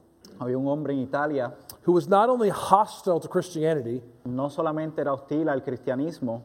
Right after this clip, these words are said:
Speaker 2: but he was also afraid of it.
Speaker 1: sino que de-, le tenía miedo.
Speaker 2: So after he died, his last wish
Speaker 1: Después de su muerte, sus últimos deseos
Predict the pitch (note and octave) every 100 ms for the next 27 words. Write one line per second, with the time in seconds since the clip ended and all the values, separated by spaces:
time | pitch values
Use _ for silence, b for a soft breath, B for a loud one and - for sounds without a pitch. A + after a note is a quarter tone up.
0 | - F3 G3 F3 A3 G3+ G#3 F#3+ - F#3+
1 | E3 G#2 - - _ - C3+ D3 C3+ C#3
2 | C#3 C3 C3 B2+ C3 F#3 D3+ B2+ A#2 G2
3 | - _ _ - - - F#3+ G3+ A3+ A3+
4 | F3+ F3+ E3+ E3+ F3 D#3+ F3 F#3+ G3+ -
5 | - - D3 E3+ D3 - - - _ _
6 | _ C#3 C#3 D3+ D3 D#3+ D3 C#3+ F3 F3
7 | D#3+ C#3 D3 D#3 D#3+ E3+ D3+ B2+ A#2+ E3
8 | E3 B2+ A#2+